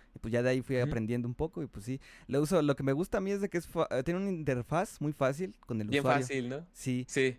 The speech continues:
Speaker 1: pero el problema es el renderizado ahí. Luego hasta por una imagen ahí, es-, eh, que ni, que ni se mueve y ya se cierra
Speaker 2: Y
Speaker 1: y
Speaker 2: ya se traba, ¿no? Se cierra.
Speaker 1: Ajá.
Speaker 2: Sí, creo que el, el Premiere es mejor, o sea, es, eh, no se traba y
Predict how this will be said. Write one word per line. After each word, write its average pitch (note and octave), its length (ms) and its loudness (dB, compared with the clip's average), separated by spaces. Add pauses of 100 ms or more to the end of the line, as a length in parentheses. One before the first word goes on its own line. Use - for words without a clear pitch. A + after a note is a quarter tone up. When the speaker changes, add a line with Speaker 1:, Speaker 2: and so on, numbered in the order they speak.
(120)
Speaker 1:
pero B2+ 140 2
el A#2+ 60 -4
problema C3+ 300 0
es D#3 60 -4
el D#3+ 120 -2
renderizado A#2+ 800 -4
ahí. A#2 200 -6
Luego D#3 160 -2
hasta E3 320 4
por E3+ 140 2
una G#3+ 160 0
imagen G#3 380 2
ahí, F#3+ 340 0
es-, C#3+ 240 -2
eh, B2 200 -6
que D3 120 -2
ni, E3 200 -4
que D3+ 120 -4
ni C#3 80 0
se D3+ 100 -2
mueve G3 420 0
y - 100 -8
ya D3+ 360 -4
se C3+ 140 -10
cierra C#3 400 -2
Speaker 2:
Y - 20 -2
Speaker 1:
y - 40 2
Speaker 2:
ya C#3 100 4
se C#3 80 -2
traba, C3 420 0
¿no? B2+ 140 -4
Se C3 160 -6
cierra. A#2 380 -2
Speaker 1:
Ajá. B2 60 -10 (140)
Speaker 2:
Sí, D#3+ 520 -4
creo F#3 160 0
que A#3 160 6
el, D#3+ 280 4
el C#3+ 140 4
Premiere D#3 480 0
es C#3 200 0
mejor, C#3+ 600 -2
o - 60 -6
sea, B2 140 0
es, B2 100 -8 (720)
eh, A2+ 380 4
no B2+ 120 2
se C3+ 100 -4
traba C3 420 4
y A2 220 0